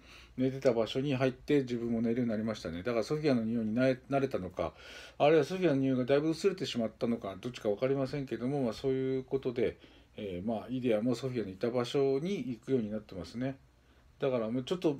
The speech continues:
パッと見るとびっくりするんですよ。キャットタワーの上のところで黒いのが寝てると、これソフィアだったかなと思うんで、ソフィアよくそこで寝てましたからね。今そこイデアが寝てるので、ちょっと今日は、今は、あの、皆さんにお見せすることできませんけども、まあ、もし起きて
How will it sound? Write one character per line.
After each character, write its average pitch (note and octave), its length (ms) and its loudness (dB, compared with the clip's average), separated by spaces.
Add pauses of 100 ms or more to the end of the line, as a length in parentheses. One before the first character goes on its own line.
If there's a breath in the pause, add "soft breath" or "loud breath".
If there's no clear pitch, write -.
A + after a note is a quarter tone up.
(120)
パ G3 80 4
ッ G3 80 0
と F3+ 80 -2
見 E3+ 80 0
る D#3 60 -2
と D3 80 0
び C#3 100 -6
っ C#3 60 -12
く E3 100 -2
り - 40 2
す C3+ 40 -2
る C3+ 60 2
ん - 20 4
で G#2+ 60 -2
す G2+ 60 -6
よ。 E2+ 80 -4
キ - 120 -8
ャ B2 40 0
ッ B2+ 40 -8
ト - 80 -20
タ D3+ 100 4
ワ C#3 60 6
ー - 20 4
の C3+ 80 0
上 C3 120 0
の C3 40 -2
と C3+ 100 0
こ A#2 40 0
ろ A#2 60 -4
で - 60 -8
黒 D3+ 200 2
い C#3 40 2
の C3 80 0
が A2+ 80 0
寝 A2+ 100 -2
て B2+ 100 -4
る B2 80 -8
と、 B2 120 -2
こ C#3 120 0
れ B2+ 60 2
ソ D#3 120 -2
フ D#3 80 -4
ィ D3 80 4
ア A#2+ 60 4
だ G#2+ 80 0
っ - 20 -2
た G#2 140 -4
か G#2+ 80 -2
な B2 120 4
と A2+ 140 -4
思 A2 140 -2
う - 20 -2
ん F#2+ 40 -8
で、 F2 80 -8
ソ - 140 -4
フ D#3 60 0
ィ C#3 60 4
ア - 20 6
よ A2 140 6
く - 100 -12
そ - 80 -16
こ A2+ 80 -4
で G2+ 80 -6
寝 G2 60 -6
て A2+ 100 -2
ま C3 140 2
し - 60 -6
た - 100 -6
か D#2 80 -10
ら D#2+ 80 -12
ね。 G#2 120 -16 (480 loud breath)
今 F3+ 200 4
そ D#3+ 140 2
こ D#3 120 4
イ D#3 80 -2
デ C#3+ 140 6
ア A2 40 4
が G#2 60 -2
寝 F#2+ 120 -8
て G2+ 120 -6
る F#2 80 -6
の E2+ 80 -6
で、 F2 160 -8
ち C#3+ 100 -2
ょ C3 80 0
っ A#2+ 40 -4
と - 0 -
今 B2 240 2
日 - 20 -4
は、 A2 60 -4
今 C3+ 180 0
は、 G2 200 0 (160)
あ G2 40 -12
の、 F#2 120 -12 (160)
皆 A#2 140 0
さ G#2+ 100 0
ん F#2+ 60 -4
に F2+ 140 -8 (340)
お - 100 -6
見 B2+ 100 0
せ B2+ 120 0
す - 100 -6
る C3+ 80 -2
こ C3 80 2
と A2 80 -2
で A2 60 -2
き C3 80 -4
ま C3+ 100 0
せ C#3 120 -4
ん B2+ 60 -6
け G#2+ 80 -10
ど F2+ 100 -10
も、 F#2 80 -10
ま C3+ 120 -2
あ、 D3 40 0
も F#3+ 140 4
し G#3 180 6
起 G#3 120 -4
き - 20 -20
て C#3 260 6